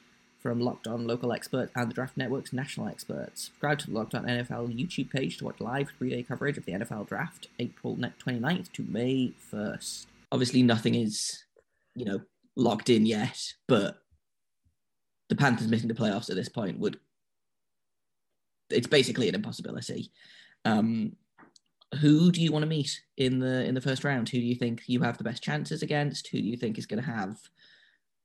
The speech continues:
like, what, like, obviously the, the dream playoff se-, like, round one playoff series would be Tampa,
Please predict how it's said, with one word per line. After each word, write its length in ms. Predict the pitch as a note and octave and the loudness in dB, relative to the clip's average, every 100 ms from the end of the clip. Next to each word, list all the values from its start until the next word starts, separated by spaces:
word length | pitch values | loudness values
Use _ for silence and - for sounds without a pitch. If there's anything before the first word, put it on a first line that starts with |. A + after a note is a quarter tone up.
| _ _ _ | _ _ _
like, 240 | - G#2 - - | -2 -2 -2 0
what, 360 | C3 - - A#2+ | 2 2 0 4
like, 220 | C#3+ - | 4 6
obviously 320 | D3 C#3 C#3 | 4 6 6
the, 300 | B2+ B2 A2 | 8 8 8
the 160 | A#2 C#3 | 4 2
dream 580 | B2+ B2 C3 A2+ A2 - _ _ _ _ - | 4 4 6 6 4 0 _ _ _ _ 0
playoff 320 | A2 G2+ - | 2 2 0
se-, 240 | - - - | -2 -4 -4
like, 240 | G#2+ G#2 - | -4 -4 -2
round 320 | B2 F2 G#2+ | 0 0 0
one 140 | E2+ - | -2 -2
playoff 260 | A#2 E2 | -4 -4
series 280 | - - - | -4 -4 -2
would 120 | - | -2
be 280 | G#2+ A2+ - - | 0 -2 -4 -6
Tampa, 640 | F#2 F#2+ B2+ G2+ G#2 | -4 -4 -4 -4 -6